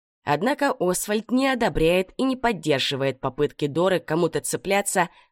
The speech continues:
поэтому миролюбиво проговорил. «Да, ты думаешь о том, о чём лучше вообще не думать. Моя же идея такая.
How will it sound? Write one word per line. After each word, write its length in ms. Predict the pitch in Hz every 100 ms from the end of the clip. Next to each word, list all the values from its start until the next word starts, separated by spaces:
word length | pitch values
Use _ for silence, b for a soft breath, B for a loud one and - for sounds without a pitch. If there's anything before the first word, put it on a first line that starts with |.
| _
поэтому 500 | 139 139 143 147 147
миролюбиво 760 | 156 185 175 147 135 214 233 226
проговорил. 720 | 208 185 180 175 135 107 - _ _ _ _ _ _ _ _ -
«Да, 360 | 202 214 143 - _ _ _ _
ты 120 | 226
думаешь 420 | 254 339 294 277
о 60 | 247
том, 260 | 302 311 247
о 60 |
чём 260 | - 233 233
лучше 320 | 285 247 240
вообще 320 | 208 - 240
не 140 | 240 214
думать. 480 | 196 175 127 - - _ _ _ _
Моя 360 | 139 147 190
же 180 | 220 302
идея 300 | 262 294 285
такая. 560 | 285 262 175 147 135